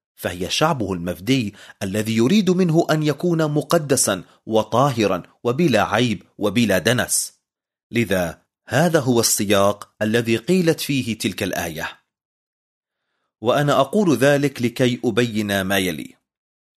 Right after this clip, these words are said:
لا توجد سلطة أعلى، ولا توجد محكمة خارجية، ونحن لا نريد أن نؤسس محكمة قومية كنسية. فإن حاولتم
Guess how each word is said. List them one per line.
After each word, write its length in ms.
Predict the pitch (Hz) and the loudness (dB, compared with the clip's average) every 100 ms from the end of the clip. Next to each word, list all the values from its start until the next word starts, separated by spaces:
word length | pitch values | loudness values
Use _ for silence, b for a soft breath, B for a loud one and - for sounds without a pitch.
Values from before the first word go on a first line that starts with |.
| _ | _
لا 220 | 104 131 202 | 0 0 2
توجد 580 | 214 214 160 160 165 | 0 2 2 0 0
سلطة 720 | 160 - 151 151 143 131 143 131 - | -2 0 0 0 -2 -4 -6 -4 -4
أعلى، 320 | 98 92 82 - _ _ _ _ _ _ _ _ | -2 -4 -6 -8 _ _ _ _ _ _ _ _
ولا 360 | 95 110 165 196 | -2 0 4 2
توجد 460 | 185 214 175 175 | 4 2 4 2
محكمة 840 | 180 160 165 - - 214 233 202 151 | 2 2 0 -2 -2 2 2 2 0
خارجية، 760 | - 107 90 85 98 76 - - _ _ _ _ B B | 0 0 0 -4 -6 -6 -10 -14 _ _ _ _ B B
ونحن 560 | 127 143 202 - 196 202 - | -2 2 2 2 0 -2 -4
لا 340 | 120 117 165 220 | -2 2 4 4
نريد 420 | 175 147 120 90 | 2 0 -2 0
أن 260 | 120 139 113 | 0 0 -2
نؤسس 500 | 107 120 - 131 123 | -2 0 2 2 2
محكمة 720 | 98 87 - 123 139 165 147 | 0 -4 -2 0 0 0 0
قومية 800 | 107 92 120 117 - 113 101 98 - - | 0 0 2 0 0 -2 -4 -8 -12 -8
كنسية. 720 | 113 104 - 175 80 67 - _ _ _ _ _ _ _ _ | -4 0 0 0 -4 -10 -16 _ _ _ _ _ _ _ _
فإن 300 | - - 156 | -4 -2 0
حاولتم 600 | - 151 185 196 - 160 | 0 2 2 0 0 0